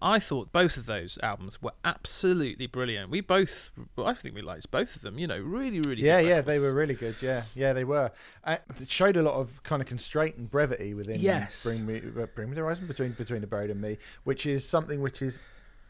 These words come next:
Speaker 2: sadly, I mean, I assumed you were gonna, I didn't pick this 'cause I assumed that you
Speaker 1: Yeah,
Speaker 2: were going
Speaker 1: yeah,
Speaker 2: to pick
Speaker 1: yeah.
Speaker 2: it. It felt like the most obvious one.
Speaker 1: Yeah.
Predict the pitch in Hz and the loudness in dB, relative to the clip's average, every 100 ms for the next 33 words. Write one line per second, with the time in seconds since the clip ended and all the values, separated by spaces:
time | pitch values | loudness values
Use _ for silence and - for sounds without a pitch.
0 | - - - - - - - 185 165 131 | -20 -20 -20 -12 -6 -2 -2 -2 -2 -4
1 | 101 104 - - - - - - - - | -6 -6 -8 -12 -12 -12 -14 -16 -20 -2
2 | 147 143 156 156 - 131 - 147 127 110 | 2 6 6 6 2 -4 -2 2 2 2
3 | 104 98 95 90 117 110 101 - 82 92 | -2 -2 -2 -2 -2 -2 -6 -8 -8 -8
4 | 95 101 - 113 104 95 - - 127 101 | -6 -6 -6 -6 -6 -6 -10 -8 -6 -4
5 | 92 92 90 87 98 101 104 98 - - | -4 -4 -4 -6 -8 -8 -8 -6 -8 -10
6 | - - 107 - 123 101 98 92 98 95 | -18 -10 -8 -2 -2 0 -2 -4 -4 -6
7 | - 95 92 87 - 95 90 113 110 113 | -6 -8 -6 -8 -6 -6 -4 -6 -6 -10